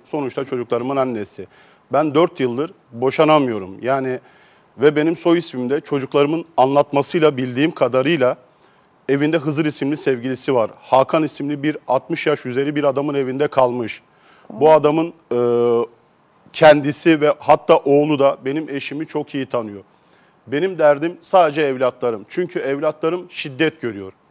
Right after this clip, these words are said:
Şiddet gördüğü için de hakkında iki tane ceza davası var. Birisi, e, istinafta, birisi hala sürmektedir.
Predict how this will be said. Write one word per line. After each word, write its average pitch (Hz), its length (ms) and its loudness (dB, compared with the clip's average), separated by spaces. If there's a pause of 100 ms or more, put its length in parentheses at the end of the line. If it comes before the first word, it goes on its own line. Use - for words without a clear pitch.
(120)
Şiddet 175 460 -2
gördüğü 151 280 -2
için 185 280 -8
de 185 40 -4
hakkında 160 460 -2
iki 165 180 -12
tane 160 240 -2
ceza 151 280 -4
davası 131 460 0
var. 101 140 -6 (440)
Birisi, 165 560 -6 (180)
e, 123 320 -4
istinafta, 175 720 0 (400)
birisi 175 340 -4
hala 160 380 4
sürmektedir. 135 760 -8